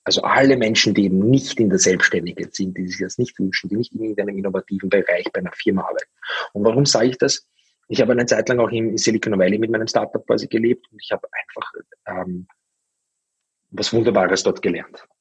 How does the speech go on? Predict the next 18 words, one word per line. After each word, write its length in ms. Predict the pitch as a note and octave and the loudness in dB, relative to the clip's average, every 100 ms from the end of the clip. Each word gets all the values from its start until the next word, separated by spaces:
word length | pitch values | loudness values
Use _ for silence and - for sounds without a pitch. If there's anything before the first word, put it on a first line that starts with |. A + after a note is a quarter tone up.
| _ _ _ _ _ - - | _ _ _ _ _ -20 0
Dort, 420 | - A2+ D#3+ - - _ _ _ _ _ _ _ _ _ _ | 4 4 2 -4 -20 _ _ _ _ _ _ _ _ _ _
egal 360 | G#2+ - A2+ B2+ | -6 -2 2 2
ob 100 | B2 | 0
Taxifahrer, 920 | - - - - A2 A2 A2+ A2+ G#2+ | -4 -2 -4 0 0 2 2 2 2
wer 140 | G#2 G#2 | 2 0
auch 140 | - | -2
immer 160 | A#2 A2 | -4 -4
im 100 | G#2 | -4
Restaurant, 600 | G2 - G2+ F#2 G2+ A2+ | -4 -2 -4 -2 -2 -2
Besitzer, 400 | A2+ A2+ - G#2 | -4 -4 -6 -4
wer, 160 | - | -2
wer 120 | C3 | -2
auch 60 | B2+ | -2
immer, 400 | A#2+ B2+ D#3+ - _ _ _ _ _ _ _ - - - | -2 0 0 -2 _ _ _ _ _ _ _ -20 -18 -12
sie 180 | - - | -8 -2
geben 280 | B2+ C3+ C#3 | 2 4 4
jedem 340 | A2 C#3 D3 | 4 4 4
Gründer 640 | - B2+ C3+ C#3+ C#3+ C#3+ | 2 2 4 6 4 2